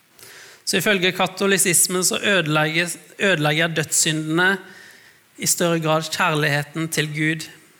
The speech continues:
i menneskets hjerte, ved at, ved, ved at en fullt ut bevisst og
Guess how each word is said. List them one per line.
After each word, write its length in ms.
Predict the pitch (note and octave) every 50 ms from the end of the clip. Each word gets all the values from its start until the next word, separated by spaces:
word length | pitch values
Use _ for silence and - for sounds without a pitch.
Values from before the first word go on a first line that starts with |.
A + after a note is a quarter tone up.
| - - - F3+
i 60 | E3+
menneskets 480 | E3+ E3 D#3 C#3+ C3+ - - D3+ D3+ -
hjerte, 400 | E3 D#3 - - - - D3 C#3+ - - - _ _ _ _ _ _ _ _ _ _ _ - _ _ _ _ _ _ _ _ _ _ _ -
ved 140 | F3 D#3 D#3+
at, 180 | E3 - -
ved, 320 | F3+ D#3+ E3 E3+ - - - - - -
ved 160 | - E3 D#3+
at 160 | E3+ E3 D#3+
en 140 | - D#3+ D#3+
fullt 340 | - - F3 E3+ D#3+ E3 E3+ -
ut 180 | F3 D#3+ E3 D#3+ -
bevisst 480 | - E3 D#3 E3+ E3 - - - - -
og 100 | -